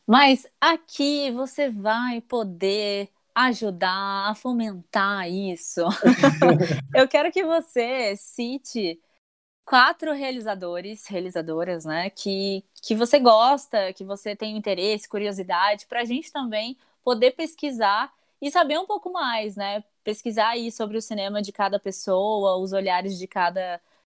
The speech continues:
Speaker 1: de cada pessoa. Você consegue me citar quatro?
Speaker 2: Sim, quatro realizadores, é, recentes que fazem curta-metragens e que são interessantíssimos.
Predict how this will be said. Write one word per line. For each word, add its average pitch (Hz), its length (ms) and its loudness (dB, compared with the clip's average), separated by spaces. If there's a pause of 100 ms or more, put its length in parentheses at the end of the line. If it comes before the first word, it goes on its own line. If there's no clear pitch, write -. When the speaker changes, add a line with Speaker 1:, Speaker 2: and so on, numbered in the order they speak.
(100)
Speaker 1:
de 180 180 -8
cada 180 240 2
pessoa. 170 480 -2
Você 190 100 -6
consegue 196 340 4
me 190 80 -2
citar 180 280 0
quatro? 190 520 0 (300)
Speaker 2:
Sim, 151 520 2 (280)
quatro 165 680 6
realizadores, 143 1200 4
é, 139 220 6 (640)
recentes 156 1080 2 (480)
que 170 100 0
fazem 165 520 4
curta-metragens 156 1400 2 (380)
e 147 140 2
que 151 180 2
são 151 760 6
interessantíssimos. 151 1300 0